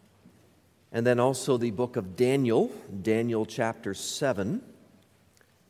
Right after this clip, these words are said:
We'll start in Genesis twenty-eight in the Pew Bible, page twenty-nine.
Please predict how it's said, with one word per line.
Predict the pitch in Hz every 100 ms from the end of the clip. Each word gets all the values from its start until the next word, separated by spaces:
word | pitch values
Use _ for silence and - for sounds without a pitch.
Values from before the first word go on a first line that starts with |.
| _ _ _ _ _
We'll | 117
start | 117 - 135 131
in | 113 107
Genesis | 120 127 123 113 -
twenty-eight | - 123 107 107 113 123 -
in | 104 98
the |
Pew | - 143 120
Bible, | 117 117 120
page | - 101 92 -
twenty-nine. | - 120 107 98 95 113 104 101 180